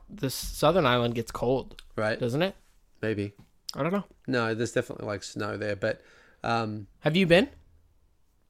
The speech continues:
Speaker 2: I've only been to the airport.
Speaker 1: Mm.
Speaker 2: I've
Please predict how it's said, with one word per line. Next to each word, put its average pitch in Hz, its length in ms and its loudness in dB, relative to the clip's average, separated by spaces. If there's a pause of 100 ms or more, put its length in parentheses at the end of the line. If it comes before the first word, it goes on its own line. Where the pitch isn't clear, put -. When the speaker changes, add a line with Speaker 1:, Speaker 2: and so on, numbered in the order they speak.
(140)
Speaker 2:
I've 117 100 -2
only 131 160 2
been 127 160 2
to 113 60 0
the 104 180 -2
airport. 107 380 -4 (460)
Speaker 1:
Mm. 120 220 -2 (1040)
Speaker 2:
I've 107 140 -6